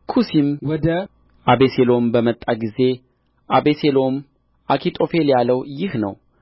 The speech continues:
Speaker 1: ነገሩን እናደርገው ዘንድ ይገባልን? ባይሆን ግን አንተ ንገረን ብሎ ተናገረው። ኩሲም አቤሴሎምን «አኪጦፌል በዚህ ጊዜ የመከራት ምክር መልካም አይደለችም» አለው። ኩሲ ደግሞ አለ፣ ግልገሎችዋ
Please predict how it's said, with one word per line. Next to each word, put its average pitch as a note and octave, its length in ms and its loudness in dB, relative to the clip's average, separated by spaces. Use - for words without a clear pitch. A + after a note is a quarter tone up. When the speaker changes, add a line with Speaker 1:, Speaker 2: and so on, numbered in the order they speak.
Speaker 1:
ነገሩን D#3 520 2
እናደርገው B2 560 0
ዘንድ A2 240 -4
ይገባልን? A2 600 0
ባይሆን D3+ 400 2
ግን F#3 240 0
አንተ C3 300 0
ንገረን G#2+ 400 0
ብሎ G#2+ 200 0
ተናገረው። G#2 520 -2
ኩሲም C#3+ 400 0
አቤሴሎምን A#2 640 0
«አኪጦፌል A3 640 0
በዚህ D#3+ 360 0
ጊዜ F3+ 240 -10
የመከራት D#3 640 0
ምክር F3+ 320 -2
መልካም C3 480 0
አይደለችም» F#2+ 580 -2
አለው። F#2+ 280 -2
ኩሲ G3 200 0
ደግሞ A#2 320 2
አለ፣ G2 180 -2
ግልገሎችዋ E3+ 720 2